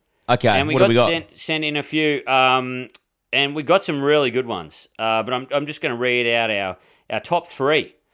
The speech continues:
Speaker 1: Top three.
Speaker 2: Uh, which is awesome. Top three. Um, one's from Matt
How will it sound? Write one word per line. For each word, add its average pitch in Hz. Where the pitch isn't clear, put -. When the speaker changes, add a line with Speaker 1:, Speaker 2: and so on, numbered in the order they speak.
Speaker 1:
Top 190
three. 165
Speaker 2:
Uh, 101
which 113
is 95
awesome. 107
Top 147
three. 113
Um, 143
one's 202
from 165
Matt 143